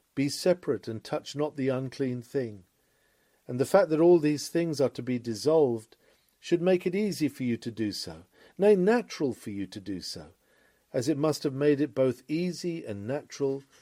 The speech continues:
to the patriarch Noah. I will not, however, dwell longer upon that thought, but remark further that the nearness of the Lord is suggested by the fact that the world is to be destroyed, according to his word,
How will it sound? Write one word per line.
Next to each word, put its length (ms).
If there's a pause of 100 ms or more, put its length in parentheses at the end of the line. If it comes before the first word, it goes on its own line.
(220)
to 100
the 80
patriarch 800
Noah. 420 (1500)
I 60
will 120
not, 260
however, 360
dwell 260
longer 460
upon 300
that 200
thought, 480 (460)
but 100
remark 400
further 480
that 180
the 100
nearness 640
of 100
the 60
Lord 340
is 100
suggested 640
by 180
the 100
fact 260
that 160
the 80
world 580 (120)
is 260
to 100
be 200
destroyed, 720 (560)
according 480
to 140
his 240
word, 460